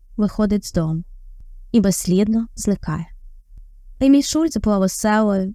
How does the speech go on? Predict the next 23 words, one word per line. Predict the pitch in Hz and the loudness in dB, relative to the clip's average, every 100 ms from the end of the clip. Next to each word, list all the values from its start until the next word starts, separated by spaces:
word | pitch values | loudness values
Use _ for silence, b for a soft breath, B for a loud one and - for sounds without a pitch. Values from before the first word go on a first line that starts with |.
| - | 0
життєрадісною | 214 - 190 190 185 190 - 185 | 0 2 0 2 0 -4 -4 -2
десятирічною | 185 - 175 185 - 190 | -2 -2 0 -2 0 2
дівчинкою. | 165 190 175 190 175 - - - - - - - - | 4 2 0 -4 -4 -8 -12 -16 -16 -18 -18 -10 0
Вона | 254 320 | 2 2
була | 302 | 2
не | 294 | 4
молодшою | 294 285 320 - 214 | 4 4 2 0 -6
з | 180 | -4
трьох | - 196 | -2 -2
дітей | 190 180 175 180 - - - - - - | -2 -4 -4 -6 -8 -18 -20 -20 -20 0
і | 226 | 4
єдиною | 226 208 247 247 | 4 6 6 6
дівчинкою | 220 185 190 - 202 - 185 | 4 2 0 0 0 2 2
в | |
родині. | 185 175 170 165 185 - - - - _ | 2 0 -2 -2 -6 -12 -20 -20 -20 _
Емі | - 294 330 208 | 2 4 6 4
була | 196 214 202 | 2 0 2
гордістю | 190 233 233 202 - - 190 | 2 2 2 0 -4 -8 -6
та | - 185 | -2 0
радістю | 190 202 214 - | 2 0 -2 -4
свого | - 214 240 | 0 2 2
батька | 269 320 - | 2 0 -2
Деніса | 214 180 180 180 180 - | 0 2 2 0 -2 -10